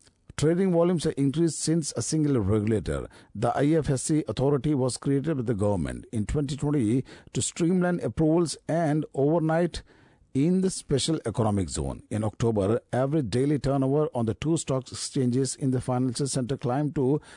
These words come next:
fourteen point six billion dollars from three point four billion dollars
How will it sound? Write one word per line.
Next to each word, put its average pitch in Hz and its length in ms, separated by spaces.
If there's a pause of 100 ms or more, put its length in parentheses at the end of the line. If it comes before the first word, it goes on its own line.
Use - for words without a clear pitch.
(100)
fourteen 123 460
point 139 180
six 156 280
billion 127 300
dollars 117 400
from 127 260
three 147 180
point 139 240
four 165 160
billion 123 300
dollars 113 420